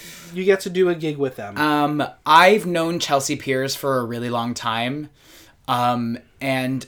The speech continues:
Speaker 2: I think what she does is really great. Um, so Chelsea is one of them. Um, I, uh, it's, I, I mean, Sherry Vine, I guess she's not in New York anymore, is she?
Speaker 1: No, she moved.
Speaker 2: Sherry, um,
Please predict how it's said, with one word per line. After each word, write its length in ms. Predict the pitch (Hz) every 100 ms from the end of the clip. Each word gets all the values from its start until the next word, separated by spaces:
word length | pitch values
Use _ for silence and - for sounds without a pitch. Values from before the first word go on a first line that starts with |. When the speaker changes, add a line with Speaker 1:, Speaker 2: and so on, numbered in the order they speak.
| 135
Speaker 2:
I 80 | 131
think 380 | - 147 151 -
what 220 | 131 135
she 220 | - 135
does 260 | 135 131 120
is 160 | 120
really 280 | 107 120 127
great. 480 | 120 110 113 - - _ _
Um, 340 | 139 123 117 120
so 160 | -
Chelsea 480 | 123 - 139 135 143
is 120 | 139
one 140 | 117 120
of 120 | 120
them. 300 | 147 175 202 - - - - - - - - -
Um, 680 | 139 131 123 120 123 120 - _ -
I, 1120 | 139 139 139 143 143 147 147 147 147 151 147 - _ _ _ _ -
uh, 400 | 135 131 127 131
it's, 180 | 139 135 - -
I, 140 | 139
I 60 | 143
mean, 140 | 139
Sherry 400 | 127 - 139 139
Vine, 280 | 123 120 131
I 60 | 143
guess 140 | 156
she's 180 | - 139
not 140 | 139
in 60 | 143
New 60 | 131
York 240 | 143 -
anymore, 300 | 135 117 117
is 100 | 151
she? 340 | - 123 139 139
Speaker 1:
No, 260 | 135 139
she 160 | 139 -
moved. 400 | 156 143 156 127
Speaker 2:
Sherry, 720 | - 131 127 127 147 156 151 -
um, 500 | 123 123 120 117